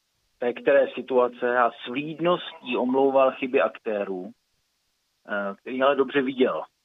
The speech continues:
A když bylo nutný, tak je uměl i pojmenovat. On měl, vlastně má, on pořád má tři děti,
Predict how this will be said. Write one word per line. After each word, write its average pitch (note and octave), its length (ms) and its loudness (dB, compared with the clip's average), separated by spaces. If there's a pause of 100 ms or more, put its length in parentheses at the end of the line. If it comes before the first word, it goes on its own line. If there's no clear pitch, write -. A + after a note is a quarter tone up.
(180)
A G2+ 140 -10
když G#2+ 180 -12
bylo D3+ 200 2
nutný, B2 600 -4
tak A#2 160 -8 (120)
je A2+ 320 -4
uměl A2+ 460 -8
i G#2+ 340 -12 (380)
pojmenovat. F#2+ 560 -10 (2000)
On F#2+ 100 -14
měl, C#3 380 0 (880)
vlastně - 340 -14
má, A#2+ 380 2 (200)
on F#2+ 120 -20 (100)
pořád A#2+ 380 -2
má A2+ 420 -2 (1040)
tři - 160 -12
děti, B2 480 -8